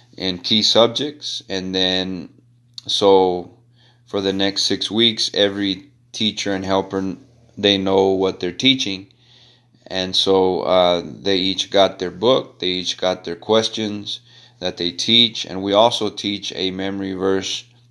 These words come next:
which is at the beginning of the chapter, uh, the key verse for the two, two to three weeks, and we teach the children that key verse, and that key verse is also learned in those two to three weeks.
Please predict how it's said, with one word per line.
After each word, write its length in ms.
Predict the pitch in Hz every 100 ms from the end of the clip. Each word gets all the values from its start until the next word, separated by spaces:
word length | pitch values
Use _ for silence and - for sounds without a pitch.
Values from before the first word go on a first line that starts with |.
| _ _ _
which 220 | - 95 95
is 120 | 92
at 160 | 92
the 60 | 90
beginning 480 | 92 90 110 117 101
of 140 | 95
the 80 | 95
chapter, 640 | - 98 95 - 98 95 - _ _ _ - - - _ _
uh, 240 | - 90 90
the 120 | 87
key 240 | - 104
verse 340 | 92 95 95 -
for 300 | - 95 92
the 400 | 92 87 82 - -
two, 360 | - 95 90 - _
two 160 | 95
to 80 | 95
three 280 | 92 92 95
weeks, 400 | 95 101 98 -
and 340 | 90 95 92
we 80 | 95
teach 360 | 95 - 90 -
the 80 | 87
children 380 | - 95 95 92
that 180 | 82
key 160 | - 101
verse, 500 | 92 113 131 139 - _ - - - _
and 200 | 87 92
that 160 | 85 -
key 160 | 101
verse 400 | 92 95 92 -
is 120 | 92
also 400 | - 92 95 95
learned 380 | 92 92 90 92
in 140 | 87 85
those 380 | 80 - - - - - _
two 180 | - 95
to 80 | 90
three 280 | - 90 87
weeks. 560 | 95 120 - - -